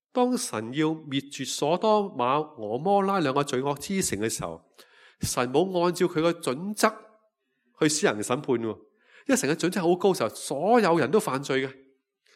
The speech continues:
神嚟邀請亞伯拉罕同佢一齊合作，同佢討價還價。於是亞伯拉罕第一個反應係：「喂，神，你唔公平喎，你滅絕呢個城市入邊都好人㗎嘛。」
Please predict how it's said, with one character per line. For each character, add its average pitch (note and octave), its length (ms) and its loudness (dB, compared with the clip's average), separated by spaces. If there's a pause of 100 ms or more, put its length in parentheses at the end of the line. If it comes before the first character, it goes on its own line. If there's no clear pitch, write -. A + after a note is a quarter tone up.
(320)
神 - 220 -4
嚟 C3 160 -2
邀 G3 180 0
請 D#3 200 -6
亞 C3 180 0
伯 D3 100 2
拉 D#3 160 4
罕 A#2 380 -4
同 G#2+ 180 -8
佢 A2+ 100 0
一 D#3 100 -2
齊 G2+ 280 -4
合 - 220 -12
作， - 400 -10 (840)
同 B2 200 -6
佢 D3 180 2
討 D#3 200 -2
價 C#3+ 160 2
還 F#2 280 -4
價。 G#2+ 280 -2 (400)
於 F#3 120 -2
是 B2 360 -2 (320)
亞 D3+ 120 2
伯 F3+ 100 4
拉 F3+ 60 4
罕 D#3 140 4 (220)
第 C#3 80 10
一 F3+ 40 10
個 G3 100 6
反 F3 200 4
應 E3 60 6
係： B2+ 300 4
「喂， F#3+ 80 6
神， C3 180 0
你 F#3+ 80 4
唔 C#3 100 0
公 A3 220 6
平 C3+ 180 6
喎， E3+ 360 4 (340)
你 F3 120 4
滅 F#3 200 2
絕 G#3 80 -4
呢 B3 80 2
個 A#3 60 8
城 C#3 220 -2
市 G#3 120 0
入 G3+ 80 8
邊 - 80 6
都 B3+ 80 8
好 D3+ 140 6
人 F#3 340 6
㗎 B3+ 80 2
嘛。」 A3 260 6